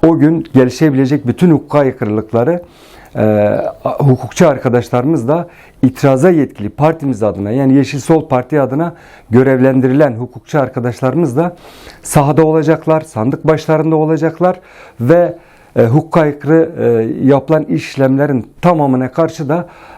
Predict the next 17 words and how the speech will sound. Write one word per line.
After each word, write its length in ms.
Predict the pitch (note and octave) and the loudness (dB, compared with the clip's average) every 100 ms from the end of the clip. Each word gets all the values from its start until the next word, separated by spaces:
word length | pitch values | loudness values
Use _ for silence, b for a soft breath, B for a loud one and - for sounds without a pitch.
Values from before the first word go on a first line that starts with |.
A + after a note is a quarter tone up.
| - | 0
e, 260 | A#2 A#2 - | 0 0 0
itirazlarını 760 | E3+ - C3+ A2 A2+ G#2+ G2 G2 A#2+ | -2 0 0 2 0 0 -4 -8 -2
yapacak. 640 | C#3 D#3+ D3 C#3 F3+ - b b b - | 0 0 -2 -4 -6 -10 b b b -4
E, 140 | B2 B2 | -4 0
tabii 400 | E3+ E3+ F3 - - C3 | 0 4 2 0 -6 -2
bu 240 | D3 G3+ | 2 4
da, 300 | D#3 G2 D#2+ G#2+ | 2 0 -6 -10
e, 60 | G#2+ | -10
yetmiyor. 680 | A2+ A#2+ A2+ - C#3 F3+ F#3 - C#3+ | -2 -2 -2 0 2 2 0 -4 0
Bunun, 340 | D3+ E3 D#3+ | 2 2 -2
e, 240 | G#2 A#2 | -4 -2
yanında 480 | A#2 C3+ C3 C#3+ C#3 | 0 2 2 0 0
da, 200 | D#3+ F3 B B B B B - | -2 -4 B B B B B -6
e, 520 | A#2 A#2 A2+ A#2 A2+ - - - _ _ - - - - - | 0 2 2 2 0 -2 -8 -14 _ _ -20 -20 -20 -4 0
oy 260 | F3+ E3 - - - - - - - - - | 2 0 -4 -10 -20 -20 -20 -20 -14 -10 2
kullanma 460 | D3 D3 C#3+ E3+ | 4 4 2 2
işi 400 | F#3+ - D#3 A#2+ | 0 0 2 0